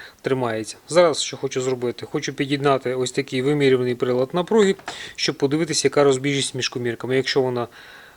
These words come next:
досить велика, я буду балансувати цю батарею по напрузі. Приклеїв ось цей холдер, але все рівно, я думаю, триматися він там не буде. І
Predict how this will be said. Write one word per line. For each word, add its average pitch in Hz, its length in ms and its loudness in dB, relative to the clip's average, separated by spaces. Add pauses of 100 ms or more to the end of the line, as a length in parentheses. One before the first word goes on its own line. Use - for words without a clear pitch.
досить 131 400 -2
велика, 190 560 4 (920)
я 139 300 2 (240)
буду 135 260 -4
балансувати 131 640 2
цю 123 240 -2 (280)
батарею 127 520 2
по 131 140 -4
напрузі. 117 500 -4 (800)
Приклеїв 139 520 2 (580)
ось 123 120 -8
цей - 220 -6
холдер, 190 480 2 (1300)
але 127 160 -4
все - 160 -2
рівно, 127 200 2
я 123 60 0
думаю, 123 400 -4
триматися 131 540 -2
він 123 160 -2
там 131 180 -4
не 160 80 0
буде. 175 380 0 (180)
І 143 200 -6